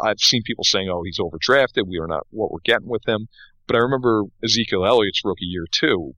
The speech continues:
People were saying that, that Zeke was getting overdrafted, and then he ended up smashing. So it's, it's kinda like, yeah, you know, he's being drafted high, but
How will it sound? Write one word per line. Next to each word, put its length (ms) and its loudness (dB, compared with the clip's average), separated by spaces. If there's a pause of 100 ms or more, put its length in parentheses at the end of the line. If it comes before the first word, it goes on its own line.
People 240 -4
were 80 -4
saying 300 0 (120)
that, 160 -4 (640)
that 120 -2
Zeke 220 -4
was 120 -8
getting 200 -4
overdrafted, 720 -2 (600)
and 340 -2
then 120 0
he 100 -4
ended 180 -4
up 80 -4
smashing. 640 -4 (100)
So 440 2
it's, 200 0
it's 160 -2
kinda 220 2
like, 260 2
yeah, 540 2 (200)
you 120 -6
know, 300 0
he's 320 -4 (140)
being 160 -2
drafted 340 0
high, 160 4
but 120 -4